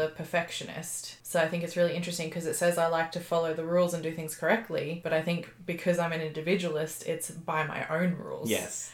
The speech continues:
Speaker 1: It's
Speaker 2: Yeah.
Speaker 1: not other people's rules.
Speaker 2: Yeah, it's your own rules.
Speaker 1: Yeah.
Speaker 2: And I think that's where a lot of your, uh, little rebellion streak comes from.
Speaker 1: Yeah.
Speaker 2: Because that that is so real.
Speaker 1: Yeah.
Speaker 2: <laughs>
Speaker 1: I, I struggle deeply with authority. It's
Speaker 2: Yeah.
Speaker 1: not something I like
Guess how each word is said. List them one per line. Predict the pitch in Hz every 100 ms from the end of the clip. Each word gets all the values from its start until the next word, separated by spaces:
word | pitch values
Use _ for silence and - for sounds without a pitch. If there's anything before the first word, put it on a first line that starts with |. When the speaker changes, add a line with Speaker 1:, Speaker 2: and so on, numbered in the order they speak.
| -
Speaker 1:
It's | 113
Speaker 2:
Yeah. | 180
Speaker 1:
not | 185 190
other | 208 208
people's | 175 165 156 156 -
rules. | 113
Speaker 2:
Yeah, | - 117
it's | 117 -
your | 113 107
own | 113 107 104 101
rules. | 87 69
Speaker 1:
Yeah. | - - -
Speaker 2:
And | 110
I | 110
think | - 120
that's | 110 101 -
where | 104 95
a |
lot | 92 95
of | 92 90
your, | 95 90 90 90 -
uh, | 92 82 90
little | 110 107 104 98 95 95 95
rebellion | 98 95 92 98 90
streak | 90 87 82 -
comes | - 104
from. | - - 64 76
Speaker 1:
Yeah. | 175 175 160 -
Speaker 2:
Because | 107 104 104 95
that | 104 107
that | -
is | 92 87
so | - - - - - - 98
real. | 107 107 87 78 - -
Speaker 1:
Yeah. | 170 156 -
Speaker 2:
<laughs> | 220 220 196 - 160 -
Speaker 1:
I, | 185 202 208 214 143 -
I | 202
struggle | 190 - 196 180 175 170 170 165
deeply | 170 160 - 165
with | 160 160
authority. | 175 165 160 165 196 208
It's | 180 202
Speaker 2:
Yeah. |
Speaker 1:
not | 214 214
something | 220 202 196
I | 185
like | 180 165 160 170 -